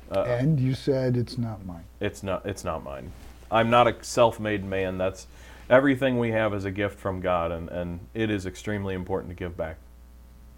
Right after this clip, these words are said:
Speaker 2: That's great.
Speaker 1: So, yeah.
Speaker 2: So, so now you're, you're, you, you, you
Speaker 1: So
Speaker 2: were
Speaker 1: now
Speaker 2: te-,
Speaker 1: we've,
Speaker 2: you were
Speaker 1: we've
Speaker 2: tempted
Speaker 1: hit,
Speaker 2: with,
Speaker 1: we've
Speaker 2: with a
Speaker 1: hit
Speaker 2: few
Speaker 1: the
Speaker 2: things.
Speaker 1: qualifications of opening a restaurant.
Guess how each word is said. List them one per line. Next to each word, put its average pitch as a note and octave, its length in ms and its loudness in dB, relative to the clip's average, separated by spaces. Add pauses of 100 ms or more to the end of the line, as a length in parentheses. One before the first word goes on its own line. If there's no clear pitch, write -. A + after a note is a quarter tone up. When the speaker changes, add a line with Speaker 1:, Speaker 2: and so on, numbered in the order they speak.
(260)
Speaker 2:
That's A#2 180 -10
great. A2+ 160 -8
Speaker 1:
So, D#2+ 180 -6 (200)
yeah. F#2+ 140 2
Speaker 2:
So, B2+ 220 8 (220)
so E3+ 200 8
now A3 320 6
you're, F3 380 10 (320)
you're, D3 300 8
you, D#3 200 6 (120)
you, D3 240 2
you E3 140 8
Speaker 1:
So F#3 140 12
Speaker 2:
were A3 80 10
Speaker 1:
now D#3 120 8
Speaker 2:
te-, D#3 80 8
Speaker 1:
we've, D3 100 8
Speaker 2:
you F#3+ 80 12
were G#3 100 12
Speaker 1:
we've F#3+ 100 6
Speaker 2:
tempted C3+ 340 6
Speaker 1:
hit, D#3+ 200 6
Speaker 2:
with, - 100 -8 (240)
Speaker 1:
we've C#3 200 8
Speaker 2:
with - 20 2
a C#3 40 10
Speaker 1:
hit F3+ 100 8
Speaker 2:
few D3 80 8
Speaker 1:
the D3+ 60 6
Speaker 2:
things. - 100 0
Speaker 1:
qualifications A#2 1040 2
of F2+ 380 2 (320)
opening A2+ 320 0
a B2 60 4
restaurant. F2 520 -2